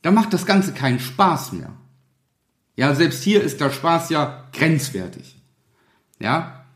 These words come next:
sagen wir mal, du musst jede Woche circa zwei Stunden aufbringen. Ja, jetzt, wenn du das so erreichen willst mit zwei Prozent Rendite monatlich, also einen halben Prozent pro Woche, ja,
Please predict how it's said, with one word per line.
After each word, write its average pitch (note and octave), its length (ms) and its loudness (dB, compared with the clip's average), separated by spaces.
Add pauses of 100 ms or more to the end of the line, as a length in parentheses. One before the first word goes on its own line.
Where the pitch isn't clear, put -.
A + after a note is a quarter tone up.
(120)
sagen C#3+ 200 0
wir D3+ 60 0
mal, C#3+ 140 0
du D3 80 0
musst F3+ 340 0
jede D3+ 380 4
Woche F3+ 460 4 (200)
circa F#3 400 2
zwei E3 280 -2
Stunden C#3+ 360 -2
aufbringen. F#3 760 0 (560)
Ja, F#3+ 380 2
jetzt, C#3+ 320 -2
wenn C3+ 140 2
du C3+ 100 2
das C#3 240 -2
so D3+ 100 0
erreichen B2 520 0
willst F#3 260 4
mit C3+ 120 -2
zwei C3+ 200 0
Prozent C3 400 -2
Rendite C#3 340 0
monatlich, E3 640 2 (220)
also A2+ 220 -4
einen G#2+ 140 0
halben C3 320 4
Prozent C3+ 680 0
pro A#2 260 0
Woche, F3 400 0 (480)
ja, - 480 0